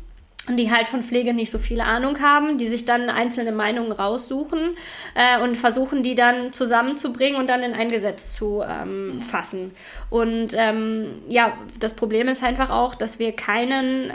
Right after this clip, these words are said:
keine einzige Stimme haben. Also wir sprechen nie mit einer Stimme. Also wir haben verschiedene Verbände, die verschiedene Berufsgruppen repräsentieren,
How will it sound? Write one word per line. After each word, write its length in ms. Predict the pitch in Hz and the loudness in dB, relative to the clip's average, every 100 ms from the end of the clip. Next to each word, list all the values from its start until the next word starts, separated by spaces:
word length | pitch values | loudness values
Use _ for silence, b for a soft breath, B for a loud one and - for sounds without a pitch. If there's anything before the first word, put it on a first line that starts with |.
| - - | -10 -2
keine 420 | 226 262 294 - | 2 4 4 4
einzige 460 | 240 269 254 262 - - - | 2 2 0 0 -2 -6 -8
Stimme 420 | - 269 277 208 | 2 6 6 4
haben. 300 | 180 180 190 | 2 2 0
Also 240 | 202 208 | 0 2
wir 240 | 220 226 214 | 2 2 0
sprechen 420 | - 233 240 269 | 0 2 4 4
nie 140 | 285 | 4
mit 180 | 285 - | 4 2
einer 340 | 240 254 269 262 | 4 4 4 0
Stimme. 340 | - 240 208 | 0 0 2
Also 180 | 202 214 | 0 0
wir 100 | 220 | 2
haben 160 | 240 | 0
verschiedene 420 | 240 233 240 233 220 | 0 -2 -2 -2 -2
Verbände, 520 | 220 247 277 285 285 | 2 4 4 4 2
die 260 | 240 240 | 2 0
verschiedene 400 | 240 233 247 226 | 0 -2 0 0
Berufsgruppen 640 | 208 220 262 - 262 262 254 | 0 0 -4 -2 -2 0 2
repräsentieren, 840 | 240 - 220 208 208 254 269 320 | 2 0 -2 -2 -2 2 4 4